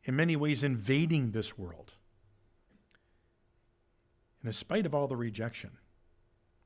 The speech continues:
by a very gift of God, you have brought many to saving faith in Jesus.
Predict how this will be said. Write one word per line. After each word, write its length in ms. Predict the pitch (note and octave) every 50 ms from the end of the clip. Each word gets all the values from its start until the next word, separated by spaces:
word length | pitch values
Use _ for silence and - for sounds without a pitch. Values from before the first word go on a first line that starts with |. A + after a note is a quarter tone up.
| _ _ _ _ _ _ _ _ _ _ -
by 140 | B2 A2+ A2
a 100 | G#2+ G2
very 280 | F#2+ A2+ C3+ D3+ C#3
gift 260 | A#2+ A#2+ D3 C3+ - -
of 140 | B2 A#2
God, 340 | G#2+ G#2 F#2+ F2 F2+ F#2+ - - _ _ _ _ _ _ _ _ _ _ _ _ _ _ _ _ _ _ _ _ _ _ _ _ _ _ _ _ _ _ _ _ _ _ -
you 120 | - A#2
have 180 | G2 A2+ G#2 F#2+
brought 240 | G#2+ G2+ G2 G2 A2
many 420 | G#2 A2+ A#2 G#2 F#2 F#2 F#2+ - _ _ _ _ _ _ _ _ _ _ _ _ _ _
to 100 | - -
saving 380 | G2+ - - A2+ A2 G2+ A2 G#2
faith 260 | G2 - F#2+ F#2 -
in 120 | G2+ F#2+ F2+
Jesus. 540 | - - - - - - - - - -